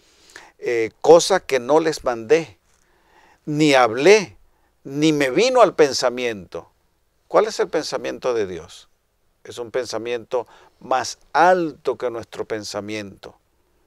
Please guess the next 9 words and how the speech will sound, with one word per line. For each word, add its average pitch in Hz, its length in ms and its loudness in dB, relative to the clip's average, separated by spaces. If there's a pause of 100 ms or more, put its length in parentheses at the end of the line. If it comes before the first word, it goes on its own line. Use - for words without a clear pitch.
(120)
más 113 400 -10
alto 165 580 0
que 120 140 -8
cualquier 117 540 -6
cosa - 380 -10
que 117 100 -10
nosotros 107 440 -12
podamos 110 360 -8
pensar. 107 440 -8